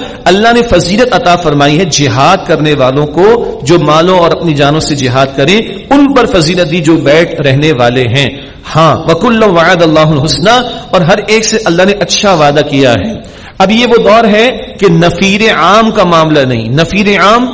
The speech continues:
ہر ایک کا، مردوں کی بات، ہر ایک کا نکلنا لازم، وہ غزوہ تبوک کے موقع پر ہوا۔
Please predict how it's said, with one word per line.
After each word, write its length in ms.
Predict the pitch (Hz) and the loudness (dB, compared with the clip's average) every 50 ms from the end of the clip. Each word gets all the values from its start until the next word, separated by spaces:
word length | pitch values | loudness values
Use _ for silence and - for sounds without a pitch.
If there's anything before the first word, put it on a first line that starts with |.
| - - - - - - - | -10 -14 -16 -14 -12 -4 0
ہر 160 | 233 262 277 277 262 269 | 2 2 2 2 2 0
ایک 420 | 220 214 226 233 233 - - - | 0 2 2 2 0 -2 -2 0
کا، 100 | 202 165 | 0 0
مردوں 360 | 135 143 165 170 165 156 175 170 | 2 2 0 0 0 0 0 0
کی 140 | 147 156 | 0 0
بات، 180 | 143 135 127 120 - - - - - - - - | 2 2 0 0 -2 -6 -12 -16 -14 -8 -4 -2
ہر 120 | - - | 0 0
ایک 240 | 381 269 254 247 254 | 2 2 2 2 2
کا 80 | 247 220 | 2 2
نکلنا 480 | 208 202 196 202 202 196 202 202 196 | 2 2 2 2 0 2 2 2 2
لازم، 420 | 190 175 175 175 175 156 214 226 240 - - - - - - | 2 2 2 2 2 2 0 0 0 -2 -6 -10 -14 -4 0
وہ 140 | 165 196 190 - - - - | 0 0 2 0 -2 -2 0
غزوہ 360 | - 165 175 165 - - 202 202 - | 0 2 2 2 2 2 0 0 0
تبوک 300 | - 180 170 202 202 - | 0 0 0 0 0 0
کے 60 | 196 | 0
موقع 300 | 170 160 156 151 156 160 | 0 0 0 0 0 0
پر 120 | 143 147 143 | 0 0 0
ہوا۔ 300 | 127 127 123 120 117 | 0 0 0 0 -2